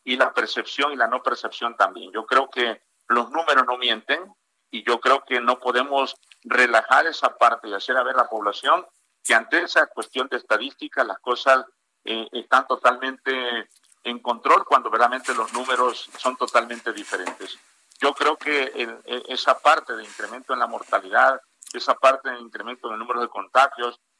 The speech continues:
esa parte de que se están haciendo menos pruebas en un momento dado para poder redefinir la estadística, es algo que verdaderamente hay que tomarlo en consideración, pero yo creo que el punto más importante es eso que se está comentando, el hecho de que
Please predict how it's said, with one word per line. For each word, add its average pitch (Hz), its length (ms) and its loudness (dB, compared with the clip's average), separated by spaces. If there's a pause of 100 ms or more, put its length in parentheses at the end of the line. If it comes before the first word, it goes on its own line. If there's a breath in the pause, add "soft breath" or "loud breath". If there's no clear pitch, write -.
(120)
esa - 260 -2
parte 139 320 2
de 117 100 -12
que 110 120 -16
se - 140 -14
están 135 180 -2
haciendo 127 360 -8
menos 123 380 -6
pruebas 123 380 2
en 101 100 -10
un 117 60 -10
momento 113 320 -6
dado 120 260 2
para 101 220 -2
poder 107 280 -4 (440)
redefinir 127 720 -4
la 123 100 -2
estadística, 135 840 -2 (240)
es 117 180 -6
algo 135 240 0
que 135 80 -10
verdaderamente 110 580 -2 (180)
hay 101 200 2
que 127 120 -10
tomarlo 104 360 0
en 117 60 -12
consideración, 110 680 -4
pero 113 200 2
yo 117 180 -2
creo 139 240 2
que 127 80 -2
el 110 80 -2
punto 202 360 -4
más 156 260 2
importante 120 720 -2 (320)
es 131 240 -4
eso 139 240 -4
que 120 100 -10
se 113 100 -8
está 123 180 2
comentando, 95 520 -4
el 104 80 -6
hecho 127 200 -4
de 123 140 -2
que 123 280 -6